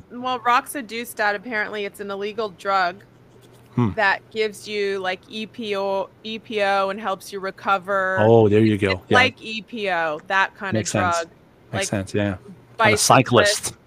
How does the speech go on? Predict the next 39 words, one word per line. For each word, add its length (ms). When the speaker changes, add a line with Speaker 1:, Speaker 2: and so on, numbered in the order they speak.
Speaker 2:
It's 80
Tour 100
Speaker 1:
Yeah, 80
Speaker 2:
de 60
Speaker 1:
it 20
Speaker 2:
France. 100
Speaker 1:
helps, 300
Speaker 2:
A 40
lot 120
of 60
people 220
Speaker 1:
helps 120
Speaker 2:
there. 80
Speaker 1:
with 100
endurance. 840
And 120
Speaker 2:
Mm-hmm. 140
Speaker 1:
so 280
go 220
figure, 540
a 100
collagen 960
is 140
dusted 500
with 180
this. 520
I, 280
I, 120
it's 180
just, 400
the 100
whole 300
thing 320
is 120
still 240
mind-boggling 1120
to 140
me 180
because 540